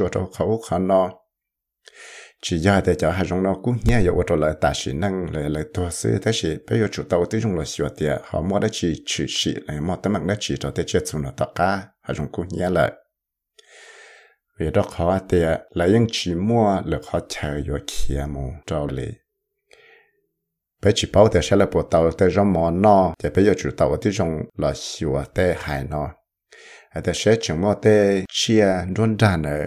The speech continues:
bộ nhỏ rồi thế trả lời hại đó là thế giờ chủ tàu chỉ cho program có rong, cho là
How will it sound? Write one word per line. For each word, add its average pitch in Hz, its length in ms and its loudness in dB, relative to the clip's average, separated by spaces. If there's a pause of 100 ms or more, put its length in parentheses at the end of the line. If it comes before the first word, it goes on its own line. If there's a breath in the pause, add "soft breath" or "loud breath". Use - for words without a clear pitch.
(160)
bộ 76 100 0
nhỏ 87 300 2
rồi 90 140 2
thế 92 120 2
trả - 140 -4
lời 76 180 -2
hại 71 200 -6
đó 69 100 -4
là 71 220 -2
thế 95 280 2
giờ 80 120 -2
chủ 69 120 -4
tàu 71 220 -2
chỉ - 300 -4
cho - 120 0 (100)
program 69 360 -6
có - 200 -6
rong, 82 280 0 (160)
cho 107 140 6
là 90 100 6